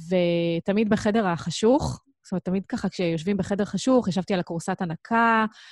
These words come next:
ותמיד ב-, באים לי ככה כל מיני רעיונות, ופשוט, אה, קפץ לי לראש ככה הרעיון, "וואי, אולי אני אקים פודקאסט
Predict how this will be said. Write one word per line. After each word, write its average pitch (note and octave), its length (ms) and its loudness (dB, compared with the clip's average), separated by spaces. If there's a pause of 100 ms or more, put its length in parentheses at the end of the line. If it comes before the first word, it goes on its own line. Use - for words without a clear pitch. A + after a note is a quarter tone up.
(280)
ותמיד E3+ 1200 0
ב-, A#3 120 4 (120)
באים G3+ 220 0
לי A3+ 80 0
ככה F#3+ 200 -6
כל G3 160 0
מיני F#3 200 -2
רעיונות, F3+ 720 -4 (800)
ופשוט, F#3+ 400 0
אה, D4 360 4 (180)
קפץ B3+ 320 0
לי D4 60 2
לראש C4 280 4
ככה C4 260 0
הרעיון, A#3 480 2 (240)
"וואי, C4 220 4
אולי A3 200 4
אני F4+ 140 -2
אקים B3+ 240 -4
פודקאסט F3+ 640 -4